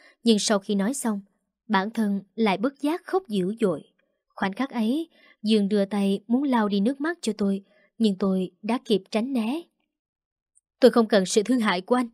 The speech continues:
"Em cứ tự mình hành hạ bản thân làm gì chứ? Thừa nhận em yêu tôi, muốn ở bên cạnh tôi khó khăn đến thế sao?"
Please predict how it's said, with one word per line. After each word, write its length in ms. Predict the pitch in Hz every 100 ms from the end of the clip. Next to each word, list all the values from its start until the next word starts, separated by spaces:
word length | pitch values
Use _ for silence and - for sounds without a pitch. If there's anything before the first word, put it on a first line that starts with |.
| _ _ _ _ _ _ _ _ _ _ _ _ _ _ _ _ _
"Em 220 | 220 185
cứ 80 | 285
tự 200 | 233 185
mình 180 | 196
hành 180 | 180 185
hạ 160 | 180 180
bản 220 | 185 220
thân 180 | 254 226
làm 220 | 208 180
gì 200 | 196 175
chứ? 140 | 175 277 - _ _ _ _ _ _ _
Thừa 140 | 262
nhận 220 | 202 196 185
em 140 | 240
yêu 180 | 254 247
tôi, 220 | 247 240 233 _ _ _
muốn 120 | 311 349
ở 120 | 233
bên 160 | 277
cạnh 220 | 160 180 180
tôi 140 | 226
khó 220 | 233 262
khăn 200 | 330 277
đến 140 | 233 262
thế 160 | 254 330
sao?" 240 | 269 233